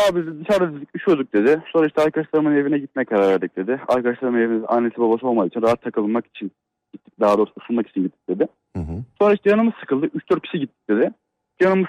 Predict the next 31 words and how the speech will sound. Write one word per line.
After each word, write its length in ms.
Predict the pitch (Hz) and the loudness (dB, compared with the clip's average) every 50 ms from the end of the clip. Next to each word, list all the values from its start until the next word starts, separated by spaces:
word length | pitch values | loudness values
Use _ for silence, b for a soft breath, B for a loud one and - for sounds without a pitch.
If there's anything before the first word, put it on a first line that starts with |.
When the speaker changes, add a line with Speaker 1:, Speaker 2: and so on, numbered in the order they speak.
| - | -6
Speaker 1:
sıkıldı." 400 | - - - 113 110 104 104 95 | -8 -6 -6 -6 -4 -2 0 0
dedi. 200 | 117 160 214 202 - | 0 0 -2 -4 -8
"Biz," 100 | 160 160 | -6 -2
dedi, 320 | 160 165 131 123 147 196 - - _ _ _ _ _ _ _ _ _ _ | 0 0 2 2 2 0 0 -2 _ _ _ _ _ _ _ _ _ _
"e, 60 | - 123 | -2 0
normal 460 | 123 123 113 117 127 135 147 156 147 | 2 2 2 2 0 2 2 0 0
film 220 | 139 156 160 156 | 0 0 0 0
izliyorduk." 260 | 135 117 104 95 92 | 0 0 -2 -2 -4
dedi. 200 | 98 107 147 196 247 - _ _ _ _ _ _ _ - | -4 -4 -4 -4 -4 -6 _ _ _ _ _ _ _ -2
"Normal 320 | 180 185 185 185 180 175 | 0 0 2 2 2 0
film 240 | - - 160 143 135 | -2 -4 -4 -4 -4
izliyorduk. 280 | 131 123 127 - - | -4 -4 -6 -2 0
Sarmadı." 420 | 196 190 180 180 165 156 151 156 156 | 0 2 2 2 0 0 0 -2 -2
dedi. 160 | 190 180 165 | -2 -2 -4
"Biz 100 | 165 156 | -4 -4
de 60 | 175 | -4
korku 360 | - - - 147 139 - 175 156 | -2 -2 -2 -4 -2 -4 -6 -4
filmi 200 | - 139 139 139 | -2 0 2 2
açtık." 320 | 123 107 - - 101 - - | 2 2 0 -4 -8 -4 -4
dedi. 220 | 90 71 71 80 - _ _ _ _ _ _ _ _ - | -2 -2 -2 -4 -8 _ _ _ _ _ _ _ _ -10
Speaker 2:
Evet. 220 | 104 95 82 69 69 - _ _ _ - | -8 -8 -8 -8 -12 -16 _ _ _ 0
Speaker 1:
Sonra 240 | - 196 220 214 208 | 2 4 4 4 2
işte 380 | 208 190 _ 220 220 - 170 165 | 0 0 _ 0 0 0 -2 -4
bu 80 | 180 | -8
korku 300 | - - 190 180 180 196 | -2 0 0 0 2 0
filmi 200 | 165 196 190 202 | 0 2 2 2
de 80 | 185 160 | 2 2
bunları 200 | 147 139 131 117 - | 2 2 0 0 0
sarmıyor 280 | - 110 107 101 98 92 | 0 0 0 0 0 0
Serdar 360 | 113 113 113 110 101 98 101 | 0 0 2 4 4 4 2
Bey. 120 | 135 180 | 0 -2